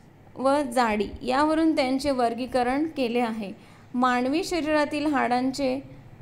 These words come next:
प्रकार आपल्याला सांगता येईल. पहिला आहे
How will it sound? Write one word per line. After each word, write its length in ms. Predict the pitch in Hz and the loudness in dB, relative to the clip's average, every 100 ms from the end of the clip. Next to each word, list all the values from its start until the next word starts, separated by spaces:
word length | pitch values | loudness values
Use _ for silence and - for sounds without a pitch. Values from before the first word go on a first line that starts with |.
| - - - - | -20 -20 -20 -4
प्रकार 420 | 277 277 277 277 285 - - - - - - - - - - - 262 | 0 2 4 2 0 -6 -20 -20 -20 -20 -20 -20 -20 -18 -18 -14 -10
आपल्याला 540 | 247 269 269 269 269 - - - 247 | -2 0 2 2 2 -4 -16 -12 -6
सांगता 320 | 247 247 247 | -4 -2 0
येईल. 220 | 247 277 453 - - - - - - - - - | 0 -2 -8 -14 -20 -20 -20 -20 -20 -20 -10 0
पहिला 280 | 277 294 311 | 2 4 4
आहे 380 | 320 302 294 | 4 4 2